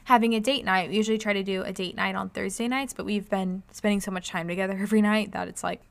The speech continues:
every night kind of feels like a date night. And then you answer these questions like, "How can I pray for you?" What's something that you didn't appreciate this week? What's something that you did appreciate this week? And it's just really supposed to help you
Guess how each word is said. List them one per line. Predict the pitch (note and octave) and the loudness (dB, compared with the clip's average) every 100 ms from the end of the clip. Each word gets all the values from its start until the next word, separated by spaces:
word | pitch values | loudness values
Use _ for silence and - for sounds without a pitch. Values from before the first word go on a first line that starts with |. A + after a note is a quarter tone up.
| - | -2
every | F#3 F#3 | 0 2
night | F#3+ F#3+ | 2 0
kind | G#3 G3+ | -2 -4
of | |
feels | G#3+ A#3 A#3+ A#3+ | 0 2 2 0
like | B3 D4 | -2 0
a | |
date | C4+ C#4+ - | 0 -2 -2
night. | D4+ D#4 - | -2 -2 2
And | A3 G#3+ | 6 8
then | G#3+ | 8
you | G3+ | 4
answer | G3 F#3+ F#3+ | 0 -2 -2
these | F#3 | -2
questions | - F#3+ - F#3+ F#3+ F#3+ | -4 -4 -4 -4 -4 -4
like, | - | -4
"How | - G3 | -4 -4
can | F#3+ | -4
I | - | -4
pray | - C#4 | 0 0
for | C4+ | 0
you?" | C4 B3+ B3+ B3+ B3+ - - - | 2 4 4 2 -2 -20 -6 -2
What's | F#3+ - | 0 0
something | G3+ F#3+ G3 F#3+ | -2 0 -2 0
that | F#3+ F#3+ - | 0 -2 -2
you | G3 | -6
didn't | F3+ A3+ A#3+ - | 2 4 4 0
appreciate | G#3 A#3+ A3 - G#3+ G#3+ | -4 -4 -2 0 0 0
this | G#3+ - | -6 -4
week? | G#3+ G#3+ G#3+ | -2 -2 -4
What's | - - | -8 -6
something | F#3+ F#3 | -4 -6
that | F3+ | -8
you | F#3+ | -6
did | B3 B3+ | 2 2
appreciate | B3+ B3 A3 A#3 G3+ | 2 -2 -4 -2 -2
this | G#3+ G#3 - | -4 -8 -4
week? | G#3+ G#3+ - | -4 -4 -6
And | G3 F#3+ G3+ - - | -6 -6 -8 -6 -2
it's | A#3 | 0
just | C4+ B3 | -2 0
really | B3+ A#3+ | 2 2
supposed | - A3 G#3 | 0 -2 -2
to | G#3+ | -2
help | G3 G3 - | -2 -4 -4
you | G3+ G3 F#3+ F#3+ | -6 -2 -2 -4